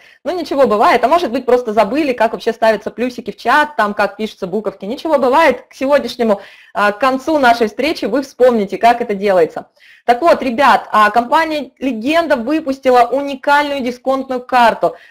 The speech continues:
которая буквально скоро будет в кошельках практически вот, ну, каждого вообще человека. И каждый человек сможет, придя,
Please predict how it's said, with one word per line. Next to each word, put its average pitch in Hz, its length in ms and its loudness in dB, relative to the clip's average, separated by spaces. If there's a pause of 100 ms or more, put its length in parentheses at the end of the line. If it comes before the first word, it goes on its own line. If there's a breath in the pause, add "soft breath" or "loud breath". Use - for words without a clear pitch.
которая 285 340 4
буквально 277 580 0
скоро 320 480 2
будет 254 320 -4
в - 40 -20
кошельках 262 680 0
практически 247 640 -2
вот, 233 180 2
ну, 285 140 -4
каждого 220 480 2
вообще 208 280 -4
человека. 247 680 2 (240 loud breath)
И 247 180 -2
каждый 269 340 0
человек 277 380 2
сможет, 233 320 -2
придя, 247 480 2